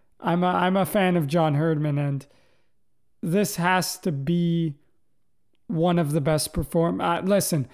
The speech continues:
you can compare this performance with U S, but I think maybe what would put,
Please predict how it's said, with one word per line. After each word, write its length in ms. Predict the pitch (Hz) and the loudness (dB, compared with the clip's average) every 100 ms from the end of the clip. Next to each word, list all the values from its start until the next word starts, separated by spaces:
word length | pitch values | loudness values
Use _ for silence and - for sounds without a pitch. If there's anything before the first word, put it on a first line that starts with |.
| - _ - | -16 _ -4
you 180 | 190 220 | 2 2
can 220 | - 226 | 4 2
compare 420 | 208 185 196 196 | 2 0 2 2
this 220 | 185 185 - | 4 2 0
performance 720 | - 165 190 180 170 156 - | -4 -2 0 2 2 0 0
with 240 | 165 143 | -2 0
U 220 | 165 147 | 0 2
S, 380 | 147 127 - - - _ _ _ _ _ _ _ _ _ - 143 - | 0 -2 -6 -10 -14 _ _ _ _ _ _ _ _ _ -10 -10 -4
but 300 | - 226 214 - | 2 2 2 0
I 160 | 196 | 0
think 340 | - 233 220 165 | 0 0 0 0
maybe 400 | 196 233 294 269 | 0 2 2 2
what 240 | 208 196 | 2 2
would 380 | 190 175 - - | 2 0 -6 -2
put, 380 | - 208 202 | 2 2 2